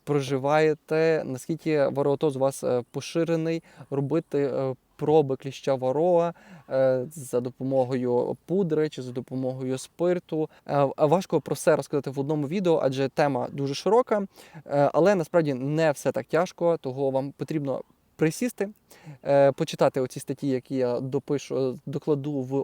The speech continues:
описі ролика, і розібратися в цьому ділі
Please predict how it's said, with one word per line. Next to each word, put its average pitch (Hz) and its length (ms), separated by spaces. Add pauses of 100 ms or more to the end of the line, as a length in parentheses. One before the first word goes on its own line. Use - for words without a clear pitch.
описі 139 400
ролика, 131 420 (580)
і 196 260
розібратися 196 680
в 185 40
цьому 190 220
ділі 196 340